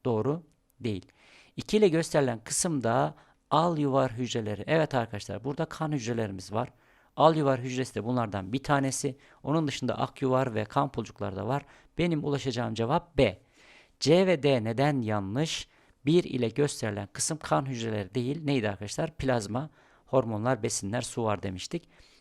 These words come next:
Ve bir numaralı gösterilen kısımda ak yuvar demiş. Burada kan hücrelerimiz yok. Kan hücrelerimiz ikide. O zaman cevabımız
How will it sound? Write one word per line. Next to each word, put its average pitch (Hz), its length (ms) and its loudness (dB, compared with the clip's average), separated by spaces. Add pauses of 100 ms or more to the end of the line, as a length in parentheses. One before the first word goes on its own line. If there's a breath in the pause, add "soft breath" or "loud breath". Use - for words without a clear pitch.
(140 soft breath)
Ve 123 160 0
bir 151 180 2
numaralı 107 340 0
gösterilen 110 560 -2
kısımda 107 300 -6
ak - 340 -4
yuvar 113 280 0
demiş. 113 320 -6 (280 soft breath)
Burada 131 240 2
kan 131 240 0
hücrelerimiz 98 520 -6
yok. 156 320 0 (300)
Kan 139 180 2
hücrelerimiz 113 480 -2
ikide. 127 500 -4 (280 soft breath)
O 151 100 0
zaman 113 320 0
cevabımız 127 1080 2